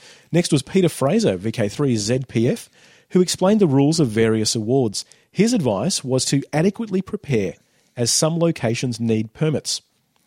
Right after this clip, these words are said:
At first, he used his gear on hand. His advice is not to be held back with equipment. What you have will do at the start. Next were Joe, V K three Y S P, and Julie, V K three F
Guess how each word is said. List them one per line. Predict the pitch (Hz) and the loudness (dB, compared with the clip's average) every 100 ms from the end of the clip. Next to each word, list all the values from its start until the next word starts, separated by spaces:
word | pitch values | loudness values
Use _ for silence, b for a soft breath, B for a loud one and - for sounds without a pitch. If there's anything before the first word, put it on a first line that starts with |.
| _ | _
At | 135 | -6
first, | - - 214 170 - - _ | -4 0 2 2 0 -8 _
he | 147 | 0
used | 135 131 135 | 2 2 0
his | 131 | -4
gear | 110 117 110 | 0 0 0
on | 107 | -4
hand. | 104 139 104 | 0 0 0
His | - 147 | 0 0
advice | 135 131 151 165 | 2 0 0 0
is | 131 | -2
not | 123 127 196 - | -2 0 -2 -2
to | 160 | -2
be | 135 | 0
held | 123 110 101 | 0 -2 -2
back | 104 - | -4 -4
with | 92 | -10
equipment. | - 110 107 123 - b b 139 | -8 -10 -6 -8 -10 b b -16
What | 113 127 135 | -4 -4 0
you | 147 147 | -2 0
have | 131 110 113 - | 0 0 -2 -10
will | 127 127 127 | -4 0 0
do | 113 110 107 | 0 -2 -2
at | - 95 | -6 -10
the | 98 | -8
start. | - 110 104 - _ b b b b b b | -4 -2 -4 -6 _ b b b b b b
Next | 156 - | 0 2
were | 151 | -2
Joe, | 113 135 156 | 2 2 4
V | 107 120 | 2 0
K | - 120 117 | 0 -2 -2
three | - 127 139 117 | -4 -2 0 0
Y | 107 120 113 | 0 2 0
S | - | 0
P, | 156 151 | 0 0
and | 135 | 0
Julie, | 117 165 214 | 0 2 2
V | 104 117 | 0 -2
K | - 113 | -2 -4
three | - 139 143 | -2 0 0
F | 110 127 | -2 -4